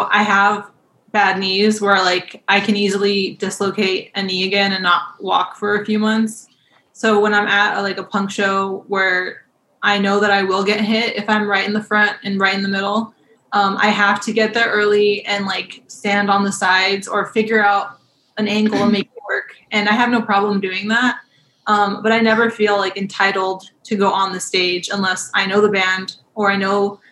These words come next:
someone that has asked me to take photos for them, and that's fine. Um, but I think in general,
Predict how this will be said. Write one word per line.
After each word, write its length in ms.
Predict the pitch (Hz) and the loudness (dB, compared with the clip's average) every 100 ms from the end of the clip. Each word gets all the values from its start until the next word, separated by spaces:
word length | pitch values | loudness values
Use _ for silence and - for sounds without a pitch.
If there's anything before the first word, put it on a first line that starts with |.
| _ | _
someone 340 | - 214 208 202 | -4 -2 0 2
that 160 | 185 - | 0 0
has 200 | 214 196 | -2 0
asked 320 | 190 196 214 | -2 -2 -4
me 400 | 196 190 190 - | -4 -6 -10 -12
to 100 | 185 | -6
take 220 | 214 - | -2 -2
photos 360 | 196 190 196 190 | 0 0 0 -2
for 120 | 196 | -2
them, 220 | 185 185 | 0 0
and 200 | 185 - - | -2 -10 0
that's 260 | 185 185 | 0 0
fine. 500 | - 180 185 208 220 - _ _ _ _ 196 | -2 -2 0 0 -2 -4 _ _ _ _ 0
Um, 420 | 196 185 180 - | 2 0 -6 -4
but 100 | 214 | 2
I 80 | 208 | 2
think 260 | 208 226 214 | 4 2 2
in 180 | 208 196 | 0 0
general, 600 | 190 190 190 202 208 | 0 -2 -2 -2 -2